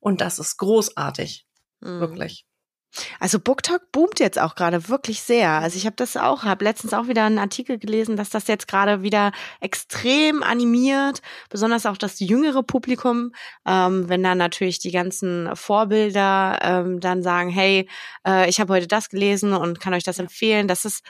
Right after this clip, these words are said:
Speaker 2: sehr animierend ist auch für, für das, äh, für die jüngere Generation. Und ich find sowas super cool. Also dass das nicht,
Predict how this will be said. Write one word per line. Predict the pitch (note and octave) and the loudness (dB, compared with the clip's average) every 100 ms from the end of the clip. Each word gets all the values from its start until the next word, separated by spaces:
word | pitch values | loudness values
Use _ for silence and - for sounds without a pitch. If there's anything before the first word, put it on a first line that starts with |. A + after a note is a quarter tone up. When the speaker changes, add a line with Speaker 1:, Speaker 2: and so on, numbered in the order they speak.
| _ | _
Speaker 2:
sehr | - A3 D#4+ | -2 2 2
animierend | C4 C4+ B3+ C4+ C4 | 2 0 0 0 -2
ist | A#3 G3+ | -2 -4
auch | G3 | -6
für, | - A3 G#3 G3+ - - _ | -4 -2 0 0 -6 -20 _
für | _ - A#3 | _ 0 2
das, | G3 F#3+ - | 2 0 0
äh, | - F#3+ | 2 2
für | - G3+ | 0 -4
die | G3 | 0
jüngere | A#3 B3+ F#3 E3+ | 2 2 2 2
Generation. | E3 E3+ E3 E3 - F3+ F#3 | 2 0 0 -2 0 2 2
Und | G3 F3 | 0 -4
ich | |
find | - A3+ | -4 -4
sowas | B3 G#3+ - | 0 0 0
super | G3+ A3 - | -2 -4 0
cool. | G#3+ E3 | 2 4
Also | E3 F3+ | 2 0
dass | G3 | 0
das | G3 A3 | 0 0
nicht, | A3+ C4 | 0 -2